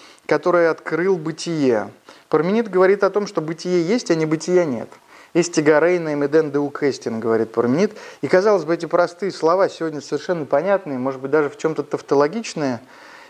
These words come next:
и непримечательные для сегодняшних философов, но они становятся основанием европейской рациональности, европейской цивилизации.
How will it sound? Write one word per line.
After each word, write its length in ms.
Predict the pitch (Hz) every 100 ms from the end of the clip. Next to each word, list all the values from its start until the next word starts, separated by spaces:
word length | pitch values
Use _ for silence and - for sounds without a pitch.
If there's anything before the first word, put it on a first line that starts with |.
| -
и 220 | 165 156
непримечательные 1120 | 151 147 151 151 160 160 160 233 226 190 170
для 260 | 143 143 160
сегодняшних 540 | 156 165 165 156 165
философов, 480 | - 196 233 - 160
но 100 | 160
они 160 | 160 220
становятся 600 | - 165 190 185 180 170
основанием 720 | - 143 - 139 156 180 170
европейской 600 | 143 131 131 151 160 -
рациональности, 720 | 135 127 135 156 135 113 - 113
европейской 520 | 117 127 151 135 127
цивилизации. 640 | - 123 139 151 135 -